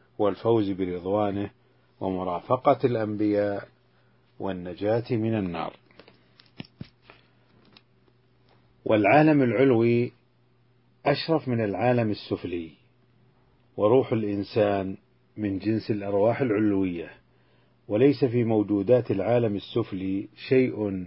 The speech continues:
جعل فيه شيء من العالم العلوي إلا الإنسان،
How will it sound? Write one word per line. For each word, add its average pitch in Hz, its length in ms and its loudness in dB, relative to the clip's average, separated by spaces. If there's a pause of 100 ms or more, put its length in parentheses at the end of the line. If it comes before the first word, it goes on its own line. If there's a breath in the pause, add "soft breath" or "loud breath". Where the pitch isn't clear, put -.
(1080 soft breath)
جعل 117 380 4
فيه 110 560 2 (580)
شيء 117 320 2
من 104 280 -4
العالم 110 440 0
العلوي 139 580 0 (140)
إلا 127 240 2
الإنسان، 98 640 -4